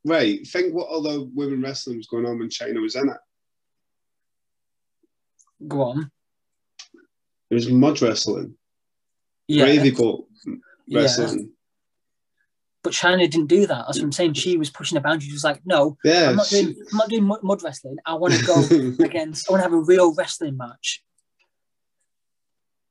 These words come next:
Speaker 1: Did she? I don't think she did.
Speaker 2: She did. She, her and Ivory, um, and then, you know, she had the
Speaker 1: She didn't even have her own,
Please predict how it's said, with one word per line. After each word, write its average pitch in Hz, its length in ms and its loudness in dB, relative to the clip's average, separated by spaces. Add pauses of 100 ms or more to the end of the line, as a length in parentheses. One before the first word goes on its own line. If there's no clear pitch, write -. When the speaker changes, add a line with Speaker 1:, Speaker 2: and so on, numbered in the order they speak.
(220)
Speaker 1:
Did 143 180 -10
she? - 180 -8
I - 320 -16
don't 113 160 -10
think 98 140 -8
she - 140 -6
did. 131 260 -8 (680)
Speaker 2:
She 202 120 -8
did. 208 180 2
She, 202 300 2
her 202 220 4
and 190 100 4
Ivory, 165 640 0 (380)
um, 139 480 -2
and 147 120 -8
then, 143 480 -4 (960)
you 349 140 -2
know, 285 320 2
she - 180 -2
had - 200 0
the - 80 2
Speaker 1:
She 175 80 4
didn't 247 200 4
even 233 220 4
have 214 180 2
her 175 140 4
own, 127 500 0